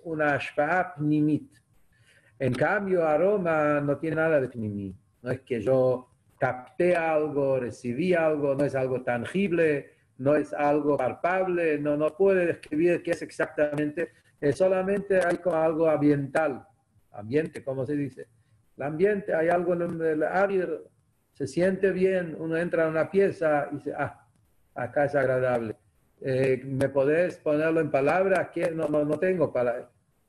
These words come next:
Hay algo, ah, hay algo acá que me hace sentir bien. Entonces, la idea del reach es una especie de ashpoe que es boifen de makif. Y el kashen que en comida, por eso también en el kesher del alma y cuerpo,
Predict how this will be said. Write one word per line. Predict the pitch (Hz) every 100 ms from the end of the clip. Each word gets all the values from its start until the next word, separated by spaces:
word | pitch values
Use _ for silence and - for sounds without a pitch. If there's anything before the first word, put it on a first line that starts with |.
| -
Hay | 147
algo, | 165 170 151
ah, | 147 - _ _ _ -
hay | 139
algo | 143 143 139
acá | 123 131 120
que | 123
me | 117
hace | 120 127
sentir | 113 113 107 120
bien. | 104 101 95 _ _ _
Entonces, | 131 131 160 143 143
la | 139 143
idea | 185 220
del | 185 175
reach | 175 220 208 165 160 151
es | 156 -
una | 147 139
especie | 110 185 196 185
de | 156
ashpoe | 135 - - 202 196 175 147
que | 156
es | 139
boifen | 156 156 147
de | 139
makif. | 131 131 - - _ _ _ _ _ _ _
Y | 123
el | 123 127
kashen | 123 - 143 190
que |
en | 175
comida, | - 175 196 226 180 151 143 - _ _
por | 120 120
eso | 180 196 175
también | 143 127 135 156
en | 147
el | 131 113
kesher | - 170 151 151 127
del | 117
alma | - 131 151 139
y | 120
cuerpo, | - - 101 95 110 135